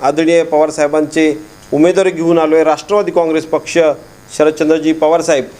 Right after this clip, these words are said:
या गटाकडनं उमेदवार आहोत. आमच्या दोन्ही लोकांच्यामध्ये, डोक्यामध्ये कोणाचेही काही संभ्रम नसताना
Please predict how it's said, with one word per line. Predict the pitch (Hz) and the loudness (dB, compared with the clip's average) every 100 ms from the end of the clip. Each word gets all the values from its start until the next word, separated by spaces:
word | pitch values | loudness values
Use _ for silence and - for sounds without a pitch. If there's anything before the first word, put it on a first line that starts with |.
| - - | -16 -4
या | 160 | -2
गटाकडनं | 160 160 165 160 160 160 | 0 0 0 -2 0 2
उमेदवार | 156 180 196 170 | 2 2 2 2
आहोत. | 139 151 180 - - - - 143 | 0 -2 -4 -8 -20 -20 -8 -6
आमच्या | 156 196 185 | -2 -2 0
दोन्ही | 170 185 220 190 | 0 2 0 0
लोकांच्यामध्ये, | 185 180 175 175 170 170 175 | 0 0 0 0 0 0 0
डोक्यामध्ये | 165 156 165 165 170 | 0 0 0 0 0
कोणाचेही | 170 170 165 175 185 190 | -2 -2 0 0 0 -2
काही | 190 220 190 | -2 -4 -2
संभ्रम | 202 180 160 156 | -2 -2 0 0
नसताना | 156 151 170 156 | 0 0 0 0